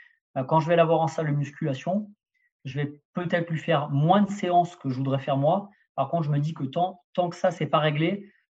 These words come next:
en fait, ça veut dire qu'il va forcément lui manquer quelque chose. À l'inverse, quelqu'un qui a un seul exercice à faire ou deux, ça va lui prendre cinq à dix minutes.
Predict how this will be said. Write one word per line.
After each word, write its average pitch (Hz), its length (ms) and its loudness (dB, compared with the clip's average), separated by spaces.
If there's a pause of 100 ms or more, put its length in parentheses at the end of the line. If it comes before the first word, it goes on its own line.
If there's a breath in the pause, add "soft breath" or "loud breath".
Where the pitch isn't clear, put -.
en 135 100 -4
fait, 170 160 -2
ça 156 80 -8
veut 139 40 -4
dire 160 140 -2
qu'il 151 100 -8
va 135 100 2
forcément 165 400 -2
lui 165 100 2
manquer 147 260 -4
quelque 143 220 -8
chose. 127 300 -10 (560)
À 139 80 -2
l'inverse, 139 480 2
quelqu'un 151 340 -4
qui - 120 -6
a - 160 -4
un 165 120 -2
seul 160 200 -4
exercice 147 420 -6
à 131 80 -6
faire 160 240 0
ou 135 40 -2
deux, 170 320 -2 (300 loud breath)
ça - 140 -16
va 127 80 -6
lui 131 120 0
prendre 139 260 -4
cinq 156 240 -8
à 151 40 -2
dix 135 140 -4
minutes. 165 320 2